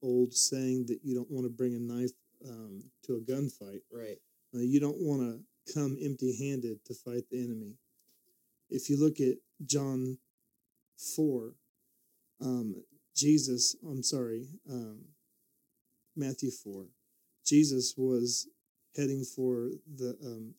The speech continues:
Speaker 1: wilderness to be tempted by the devil.
Speaker 2: Mm-hmm.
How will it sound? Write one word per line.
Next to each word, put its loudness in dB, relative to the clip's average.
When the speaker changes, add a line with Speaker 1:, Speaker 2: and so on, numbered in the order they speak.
Speaker 1:
wilderness 2
to -12
be 0
tempted -10
by -6
the -4
devil. -12
Speaker 2:
Mm-hmm. -16